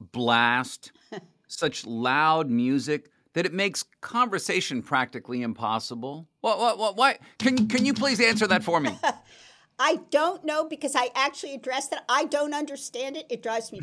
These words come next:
Speaker 2: crazy. And I'm the one
Speaker 1: Oh.
Speaker 2: who's always saying to the waiter, "Can you ask the manager to turn down the music?" And
Speaker 1: <laughs>
Speaker 2: some, I'll ask. They always say, "I'll ask."
Speaker 1: Right, right,
Speaker 2: Sometimes
Speaker 1: right.
Speaker 2: they do, and sometimes they don't.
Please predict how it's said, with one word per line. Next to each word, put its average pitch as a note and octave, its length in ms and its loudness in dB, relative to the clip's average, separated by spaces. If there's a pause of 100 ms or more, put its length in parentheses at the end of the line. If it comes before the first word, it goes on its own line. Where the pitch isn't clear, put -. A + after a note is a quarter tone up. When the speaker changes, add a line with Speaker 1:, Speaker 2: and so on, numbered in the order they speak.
(160)
Speaker 2:
crazy. A#3 400 -8
And A3+ 160 -6
I'm D4+ 300 -2
the D4 80 -4
one B3+ 160 -8
Speaker 1:
Oh. G#3 160 2
Speaker 2:
who's B3+ 160 -6
always D4 320 -4
saying B3 380 -12
to - 100 -18
the A3 100 -10
waiter, G#3 600 -4 (420)
"Can C4 320 -12
you C4 200 -12
ask G#3 380 -6
the A3 80 -10
manager G3+ 480 -10
to F#3 100 -14
turn F#3+ 380 -12
down E3 320 -8
the D#3+ 60 -8
music?" E3 460 -8 (680)
And - 260 -6 (120)
Speaker 1:
<laughs> C3 120 -8
Speaker 2:
some, B3+ 240 -10
I'll E4+ 260 2 (120)
ask. A#3 360 0
They A3 140 -2
always C4+ 180 -2
say, - 240 -8
"I'll B3 300 0
ask." F#3 580 -2 (360)
Speaker 1:
Right, A#2+ 400 8
right, A2 360 4
Speaker 2:
Sometimes G#2+ 120 0
Speaker 1:
right. G2+ 280 4
Speaker 2:
they F4+ 160 -4
do, A#3 520 -4
and A3+ 180 -6
sometimes A#3+ 640 -6
they F#3+ 160 -8
don't. F3+ 480 -6